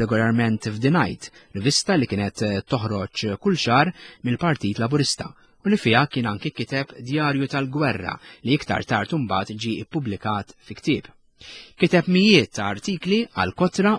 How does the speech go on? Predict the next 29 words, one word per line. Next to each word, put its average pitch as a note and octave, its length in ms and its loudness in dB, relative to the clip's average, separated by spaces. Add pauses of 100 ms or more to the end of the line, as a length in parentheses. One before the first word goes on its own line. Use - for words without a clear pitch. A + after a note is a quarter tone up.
(120)
u A#2+ 80 0
ġurnali E3 500 2
u F#3+ 140 4
rivisti D#3 400 2
oħrajn. C3+ 400 -2 (640)
Fost F#3 320 4
ix-xogħlijiet F3+ 640 4
tiegħu: F2 320 -2 (800)
La A2+ 80 4
toqtolx - 560 4
tal-elf G#2+ 400 4
disajn A2 240 2
mija A#2 240 4
u - 20 -2
seba G#2 220 0
u G#2+ 80 4
għoxrin, B2 400 2 (400)
Siltiet D#3 480 6
mir-Rivoluzzjoni A#2 720 4
Franċiża C#3+ 600 2 (120)
ta' F#2 160 -4
Carlyle B2 480 4
tal-elf A2+ 320 2
disajn A2 300 0
mija A#2 180 4
u - 80 -4
tminja G#2 300 2
u E2+ 80 -4
għoxrin. - 320 -6